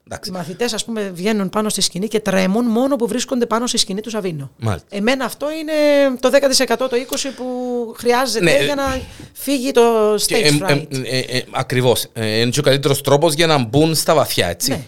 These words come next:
Speaker 1: Μάλιστα.
Speaker 2: Και δεν υπάρχει πουθενά παγκοσμίως να διδάσκεται σε πραγματική μουσική σκηνή stage performance.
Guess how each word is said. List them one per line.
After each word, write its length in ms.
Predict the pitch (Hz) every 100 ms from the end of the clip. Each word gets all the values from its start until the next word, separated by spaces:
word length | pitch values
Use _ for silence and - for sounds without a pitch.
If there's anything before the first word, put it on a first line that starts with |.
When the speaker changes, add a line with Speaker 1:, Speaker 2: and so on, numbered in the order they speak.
| -
Speaker 1:
Μάλιστα. 400 | - 143 - 214
Speaker 2:
Και 60 |
δεν 140 | 190 311
υπάρχει 600 | 311 185 170 135 - 151
πουθενά 420 | - 175 175 196
παγκοσμίως 720 | 220 180 160 143 170 165 147 -
να 140 | 151
διδάσκεται 840 | 147 147 165 156 - 165 - 139 - _ _ _ _
σε 180 | - 190
πραγματική 640 | 175 160 160 160 156 247
μουσική 360 | 214 - -
σκηνή 540 | 156 - 151 156 147 139 _ _ _ _ -
stage 340 | - 147 131 -
performance. 600 | - 139 135 269 180 -